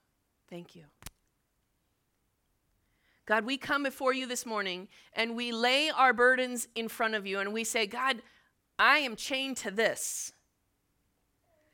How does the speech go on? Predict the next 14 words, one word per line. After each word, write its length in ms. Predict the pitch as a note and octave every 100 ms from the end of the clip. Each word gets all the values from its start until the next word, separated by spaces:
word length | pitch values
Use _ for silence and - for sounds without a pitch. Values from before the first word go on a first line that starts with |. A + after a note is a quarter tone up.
| _ -
I'm 140 | B3
holding 440 | D4 - C#4 C#4+ C#4
it 80 | B3+
up. 140 | A#3+
I'm 140 | A3+ A3
offering 440 | A#3 C4 C#4+ C#4 B3
it 140 | A3+
to 100 | B3+
you. 140 | A#3 A3
I 240 | A#3+ C#4 D#4+
don't 220 | D4+ C4
want 280 | C4 C#4 B3+
it 160 | G#3 - - -
anymore. 640 | C#4 D4+ C4 C4+ B3+ B2